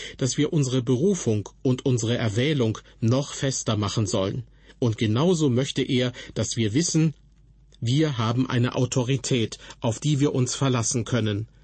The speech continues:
nämlich die Heilige Schrift. Aber woher wissen wir, dass die Heilige Schrift wirklich das Wort Gottes ist? Petrus äußert sich dazu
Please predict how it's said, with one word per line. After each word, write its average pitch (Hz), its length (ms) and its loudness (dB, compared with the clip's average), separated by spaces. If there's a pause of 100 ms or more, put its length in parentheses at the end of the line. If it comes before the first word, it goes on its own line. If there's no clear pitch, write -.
(120)
nämlich 123 520 0
die 127 160 2
Heilige 107 420 0
Schrift. - 540 -4 (960)
Aber 104 400 -2 (100)
woher 107 420 0
wissen 175 320 0
wir, 110 220 0 (240)
dass - 160 -2
die 113 160 0
Heilige 147 380 0
Schrift - 440 -2
wirklich 151 420 -2
das 117 260 -2
Wort 113 300 -2
Gottes 190 340 -2
ist? - 400 -6 (720)
Petrus 208 520 -2
äußert 143 360 0
sich 127 220 -2
dazu 127 500 0